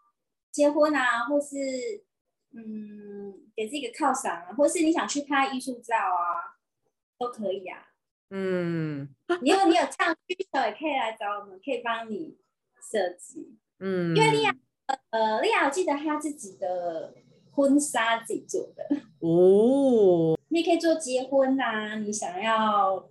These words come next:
Speaker 1: 穿，挑一点点 tango 啊，
Speaker 2: 嗯，嗯，嗯。
Speaker 1: 结婚一点点结合 tango 的感觉的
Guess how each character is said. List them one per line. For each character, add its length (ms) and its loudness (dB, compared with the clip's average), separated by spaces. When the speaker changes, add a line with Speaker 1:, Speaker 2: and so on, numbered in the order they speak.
Speaker 1:
穿， 800 0
挑 240 2
一 40 4
点 340 -4
点 240 -4
tango 640 -6
啊， 260 -20
Speaker 2:
嗯， 160 -4
嗯， 160 0
嗯。 40 -2
Speaker 1:
结 100 0
婚 200 -2
一 80 -2
点 260 0
点 320 0
结 280 4
合 400 2
tango 600 -2
的 100 0
感 240 -2
觉 260 0
的 580 2